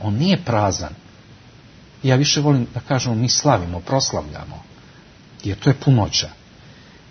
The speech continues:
I Bog je uzeo ljudsku prirodu i, i spasao, e,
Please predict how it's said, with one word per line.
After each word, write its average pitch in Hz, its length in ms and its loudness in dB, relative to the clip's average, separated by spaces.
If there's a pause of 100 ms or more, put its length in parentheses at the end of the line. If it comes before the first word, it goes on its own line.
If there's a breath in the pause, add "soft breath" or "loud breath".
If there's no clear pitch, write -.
(200)
I 107 120 0
Bog 147 300 4 (220)
je 120 160 2
uzeo 123 440 2 (420)
ljudsku 127 340 -4
prirodu 170 580 0 (680)
i, 101 340 2 (220)
i 107 120 -2
spasao, 107 760 0
e, - 720 -20